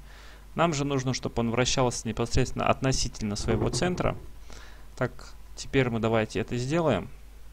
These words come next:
Мы выбираем наш спрайт, выбираем, э, редактор имейджпоинтов, назовем его так.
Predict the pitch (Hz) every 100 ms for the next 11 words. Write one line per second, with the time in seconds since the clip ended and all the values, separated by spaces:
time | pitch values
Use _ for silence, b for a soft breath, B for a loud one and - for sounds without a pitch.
0 | - - - 131 143 120 110 123 127 117
1 | 113 120 - - 160 175 - - - -
2 | - b b b b - - 120 127 143
3 | 143 131 117 110 101 101 101 110 107 -
4 | 123 - - - - - - - - -
5 | - - - - - 131 135 123 123 123
6 | 127 - 180 180 - 95 110 107 107 98
7 | 98 104 - 98 -